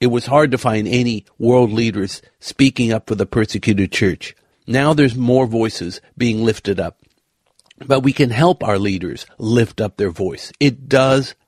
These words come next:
help. So advocacy, protection, provision, and that God will give them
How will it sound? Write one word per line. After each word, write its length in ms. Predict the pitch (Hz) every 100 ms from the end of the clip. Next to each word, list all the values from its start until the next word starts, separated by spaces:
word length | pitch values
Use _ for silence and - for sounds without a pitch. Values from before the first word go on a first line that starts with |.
| _ _
help. 440 | - 113 95 - - _ - -
So 200 | - 110
advocacy, 720 | 110 135 143 147 139 143 151 151 _ _
protection, 880 | - 110 - 147 - - 147 147 143 _ _ _ _ _ -
provision, 840 | 135 120 101 135 135 156 151 147 _ _ _ _ _ _ -
and 200 | 160 160
that 140 | 143
God 240 | 135 170
will 140 | 156 156
give 300 | 170 180 135
them 260 | 120 110